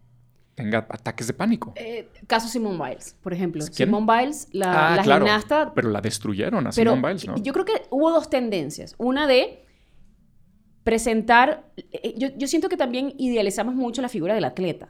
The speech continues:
Speaker 2: o sea, porque es aspiracional.
Speaker 1: Claro.
Speaker 2: Entonces es
Speaker 1: Y
Speaker 2: como de,
Speaker 1: entretiene esa parte.
Speaker 2: "Yo quiero aspirar a ser Cristiano, todopoderoso, omnipresente", ¿sabes? Que tiene esta figura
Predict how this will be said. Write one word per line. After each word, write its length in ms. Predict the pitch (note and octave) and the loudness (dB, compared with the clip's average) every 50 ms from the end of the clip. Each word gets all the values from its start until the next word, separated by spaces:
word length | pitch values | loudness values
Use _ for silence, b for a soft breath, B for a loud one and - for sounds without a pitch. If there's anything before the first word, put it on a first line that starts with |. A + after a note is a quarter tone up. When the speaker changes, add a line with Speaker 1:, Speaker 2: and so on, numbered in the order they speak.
| _ _ _ | _ _ _
Speaker 2:
o 80 | - F3 | -10 -6
sea, 140 | - A3 A3 | -4 -2 -2
porque 180 | G#3+ G3+ - | -2 -2 -2
es 80 | G3+ A#3 | -2 -4
aspiracional. 640 | A#3+ - C4+ A3 F#3+ - - F3 F3+ F3+ E3 - - - | -2 -2 0 0 0 0 0 -4 -4 -4 -4 -6 -10 -14
Speaker 1:
Claro. 320 | - A#2 B2 C3 G2+ F#2+ - - | -4 -2 -2 -2 -2 -6 -10 -6
Speaker 2:
Entonces 400 | D#3 F3+ F#3+ G3 G#3 B3+ C4 C#4 | -4 -2 -2 -2 0 0 -2 -2
es 60 | C4+ | -2
Speaker 1:
Y 100 | - B3+ | 0 2
Speaker 2:
como 140 | B3 A#3 C4+ | 2 4 4
de, 100 | B3+ G#3+ | 4 4
Speaker 1:
entretiene 340 | - - C3 C3+ B2 A2+ G#2+ | 4 4 4 4 4 2 0
esa 180 | G#2 - G3+ | -2 -4 -2
parte. 200 | - G#3 F#3+ A3 | -2 0 4 4
Speaker 2:
"Yo 100 | B3 B3 | 4 4
quiero 200 | - C#4+ C4 D4+ | 4 4 6 6
aspirar 500 | D#4 D4+ - C#4+ C#4 C4 B3 B3+ C4+ B3+ | 4 4 0 -2 2 4 4 4 6 4
a 200 | A#3 A#3 B3+ D4 C#4 | 4 4 4 2 0
ser 520 | - - A#3+ A3 A3+ A3+ - - - - _ _ _ - | -2 0 2 2 2 2 0 -6 -8 -20 _ _ _ -12
Cristiano, 1000 | - G#3+ G#3 - - A#3+ A3 A3 A3+ A3+ A#3+ A#3+ A#3 A#3+ A#3 A3+ A#3 A3+ A#3 A#3 - - _ _ _ _ | -8 -8 -8 -4 0 2 2 4 2 2 0 -2 -2 -2 -4 -6 -8 -10 -12 -14 -18 -20 _ _ _ _
todopoderoso, 800 | - G#3+ G3 F#3+ G3 G3 G3+ F#3+ F#3 F#3+ G#3+ A3 A3+ A3 - A3+ | 0 0 2 2 2 0 0 0 2 2 2 2 0 0 -2 -4
omnipresente", 1120 | G#3+ G#3+ G#3+ G3+ G#3 F#3 F#3+ F#3+ - G#3 G#3 G#3 G#3 G#3 G#3 G3+ G3+ G#3 G#3 G#3 B B B B B B _ _ - | -4 -2 -4 -4 -4 -4 -4 -4 -4 -4 -4 -4 -4 -4 -4 -2 -2 -2 -4 -6 B B B B B B _ _ -10
¿sabes? 320 | - C4 C4+ D4 A#3+ G3+ | 0 2 2 2 2 0
Que 100 | - G3+ | -4 -6
tiene 180 | - G3+ A3+ G#3 | -4 -4 -4 -2
esta 160 | G#3+ - A#3+ | -2 -4 -4
figura 920 | - B3 G3+ G3+ G#3+ G#3+ G3+ A3 A3+ A3+ A3 G#3 G3+ F#3+ F#3 F3 E3 - | -4 -4 -4 0 2 2 4 4 2 2 0 0 0 0 0 -2 -4 -6